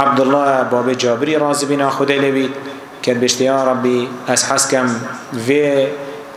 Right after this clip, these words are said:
جیت خوش و و مزگینیا همه دم خلکی دا خلکی بزانید که خیر و اجر جهاد و ش-، شهیدی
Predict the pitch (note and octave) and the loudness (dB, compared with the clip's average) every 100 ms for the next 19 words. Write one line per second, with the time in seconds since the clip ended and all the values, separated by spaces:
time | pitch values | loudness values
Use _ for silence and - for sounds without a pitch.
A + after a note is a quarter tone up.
0 | A#2 B2+ C3+ C3 C3 C#3 C#3 B2+ - B2 | -4 0 2 0 -2 0 2 2 2 0
1 | A2+ B2 C#3+ C#3 C3+ A#2+ B2+ C3 C3+ C3+ | 2 2 2 2 0 0 0 2 2 2
2 | C3 A#2 B2+ C#3+ D3+ B2+ B2 D3 D3 C3 | 0 0 0 2 2 0 0 2 2 0
3 | C#3 B2+ D#3+ D3+ C3 B2 C3 B2 D3 B2+ | 0 0 0 2 2 2 0 0 0 2
4 | D3+ D3+ C3+ C#3+ C#3+ C#3+ - - - - | 4 2 2 2 2 0 -6 -8 -10 -4
5 | - D#3 D#3+ D3 D3 D#3 D#3 C#3+ C#3+ C3+ | 0 2 4 4 2 2 2 2 2 2
6 | B2 - - - - A#2+ C3+ C#3+ D#3+ D#3 | 0 -4 -10 -10 -4 -2 0 2 2 2
7 | C#3+ B2 A#2+ - D3 C#3+ C#3 D3 C#3 C#3 | 2 2 2 2 2 2 2 0 2 0
8 | C3+ | 2